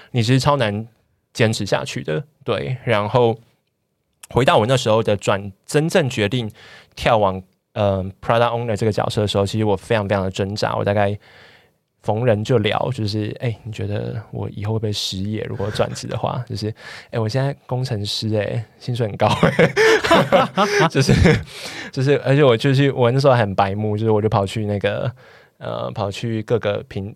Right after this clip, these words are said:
呃，那个求职平台，就 Yourator 啊，Cake Resume 啊，然后就是，当然偶尔也会看一零四啊，然后就是每一个那个职缺的薪水拉出来看，那就看到专案经理、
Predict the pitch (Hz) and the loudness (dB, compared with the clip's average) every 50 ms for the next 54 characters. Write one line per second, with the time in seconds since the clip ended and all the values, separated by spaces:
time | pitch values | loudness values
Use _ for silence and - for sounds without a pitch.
0 | _ _ - 104 101 104 104 101 - - 101 101 107 101 98 95 104 107 120 - | _ _ -8 -6 -6 -4 -4 -4 -4 -4 -4 -4 -4 -4 -4 -4 -4 -4 -6 -4
1 | - - 113 110 107 101 98 101 110 110 - 117 107 98 98 101 107 - 101 98 | -4 -4 -4 -2 0 2 2 2 2 2 0 2 2 2 0 -2 -4 -6 -8 -8
2 | - 101 101 98 95 90 101 95 95 98 - - - - - - - 98 98 101 | -6 -6 -4 -4 -4 -4 -4 -4 -4 -6 -6 -8 -8 -6 -6 -4 -4 -2 0 0
3 | 98 98 95 101 107 110 101 101 95 98 101 104 - - 123 107 98 98 95 92 | 0 2 0 -2 -2 -6 -8 -8 -6 -8 -8 -8 -10 -10 -8 -6 -4 -4 -4 -2
4 | 98 98 104 101 101 104 101 - 110 101 101 107 101 95 92 104 - - 107 98 | 0 0 0 0 0 -4 -4 -4 -4 -4 -4 -6 -6 -6 -8 -10 -8 -4 -4 -4
5 | 92 - - - 104 101 104 104 101 - - - - 113 98 98 101 107 110 104 | -4 -4 -4 -4 -4 -2 -2 -4 -4 -6 -8 -14 -8 -6 -4 -4 -2 -2 -2 -2
6 | 101 110 110 107 - - 104 98 - 110 107 101 98 - 110 110 101 98 - - | -2 -2 -4 -6 -6 -6 -8 -4 -2 0 0 0 -2 -2 -4 -2 -2 -2 -4 -4
7 | 104 107 - - - - - - - - - - - - - 131 139 127 131 _ | -4 -4 -4 -6 -8 -8 -12 -12 -10 -10 -10 -10 -10 -10 -10 -10 -12 -14 -14 _
8 | _ _ _ _ _ _ _ _ _ _ - 104 110 117 110 107 - - 107 107 | _ _ _ _ _ _ _ _ _ _ -12 -10 -8 -8 -8 -8 -8 -8 -8 -8
9 | - 143 | -10 -10